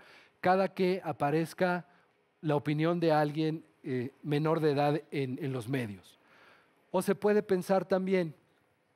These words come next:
este enfoque de derechos <clears throat> tiene que ver con que yo cuide cuando vaya a entrevistar a un niño, ¿no?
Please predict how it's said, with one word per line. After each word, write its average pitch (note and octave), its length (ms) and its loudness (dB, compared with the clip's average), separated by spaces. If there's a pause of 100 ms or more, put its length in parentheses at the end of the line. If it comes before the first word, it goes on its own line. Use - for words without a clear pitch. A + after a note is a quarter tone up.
(800)
este G#3 240 2
enfoque G3 380 2
de F#3 140 4
derechos E3+ 600 -2 (520)
<clears throat> - 880 -10
tiene F#3 260 2
que F#3+ 140 2
ver F3 280 0 (1300)
con F3+ 200 0
que F#3+ 340 0
yo F3 220 -2
cuide F#3 460 0
cuando D3 300 0
vaya E3 200 2
a - 40 -2
entrevistar D3 560 -2
a C#3 60 -2
un C3+ 100 -6
niño, A#2 260 -6
¿no? G#3+ 180 -6